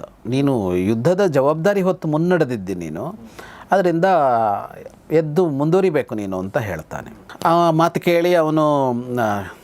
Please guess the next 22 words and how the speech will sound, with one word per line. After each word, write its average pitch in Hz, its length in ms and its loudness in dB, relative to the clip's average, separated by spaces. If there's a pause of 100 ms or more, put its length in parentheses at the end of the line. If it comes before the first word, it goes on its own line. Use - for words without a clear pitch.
(160)
ಕಣ್ಣೀರು 156 380 2
ಒರೆಸ್ಕೊಳ್ತಾನೆ. 104 920 -4 (920)
ಕಣ್ಣೀರು 175 340 2
ಒರೆಸ್ಕೊಂಡು 160 420 0
ಹೇಳ್ತಾನೆ 147 720 0
ನಮಗೆ, 117 480 0
ಆ, 117 180 -2
ಘಟೋತ್ಕಚನ 131 680 -2
ಬಗ್ಗೆ. 90 320 -6 (920)
"ಕಾಡಲ್ಲಿದ್ದಾಗ 175 760 2
ಬಹಳ 135 360 0
ಸಹಾಯ 135 500 0
ಮಾಡಿದ್ದ 104 420 -4
ಅವನು 85 260 -4
ಅಂತ 64 280 -12 (300)
ನಮಗೆ" 95 340 -2
ಅಂತ. 82 240 -6 (400)
ಅಂದ್ರೆ 160 160 2
ಅರ್ಜುನ, 135 480 0 (960)
ಆ, 127 300 0
ಇದಕ್ಕೆ 143 280 -2
ಹೋದ್ನಲ್ಲ 107 460 0